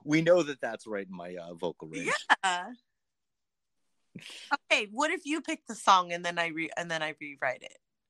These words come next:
Speaker 2: and then I write the, change the lyrics around?
Speaker 1: All right. Well, we got a lot of things to talk about
Speaker 2: <laughs>
Speaker 1: off the air. And that'll be one of them. But sure, we're gonna do
Speaker 2: I mean, come on.
Speaker 1: Not only
Speaker 2: Come on,
Speaker 1: are we
Speaker 2: read
Speaker 1: gonna
Speaker 2: it.
Speaker 1: do Christmas stories,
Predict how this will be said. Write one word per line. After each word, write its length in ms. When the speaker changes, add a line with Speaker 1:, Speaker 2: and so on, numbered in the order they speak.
Speaker 2:
and 140
then 80
I 60
write 360
the, 240
change 300
the 80
lyrics 400
around? 320
Speaker 1:
All 240
right. 240
Well, 140
we 80
got 100
a 60
lot 480
of 80
things 320
to 80
talk 300
about 180
Speaker 2:
<laughs> 100
Speaker 1:
off 220
the 140
air. 180
And 400
that'll 220
be 100
one 180
of 60
them. 100
But 160
sure, 640
we're 320
gonna 220
do 400
Speaker 2:
I 80
mean, 180
come 120
on. 240
Speaker 1:
Not 180
only 340
Speaker 2:
Come 80
on, 60
Speaker 1:
are 40
we 100
Speaker 2:
read 60
Speaker 1:
gonna 120
Speaker 2:
it. 60
Speaker 1:
do 280
Christmas 460
stories, 640